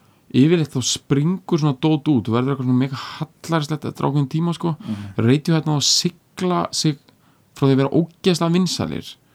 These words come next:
Speaker 1: og droppuð ekki og eru eitthvað svona, vá, þetta er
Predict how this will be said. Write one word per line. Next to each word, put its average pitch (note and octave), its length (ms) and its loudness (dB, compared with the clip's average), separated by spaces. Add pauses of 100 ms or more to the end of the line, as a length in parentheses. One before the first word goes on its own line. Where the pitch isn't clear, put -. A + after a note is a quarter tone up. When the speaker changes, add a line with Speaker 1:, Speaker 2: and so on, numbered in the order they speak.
(600)
Speaker 1:
og G#2+ 140 -10
droppuð D#3 640 2
ekki - 460 -12
og B2+ 100 4
eru B2 100 4
eitthvað A2+ 120 -4
svona, G#2+ 340 -2
vá, B2 240 2
þetta G#2+ 400 -4
er G#2 100 -2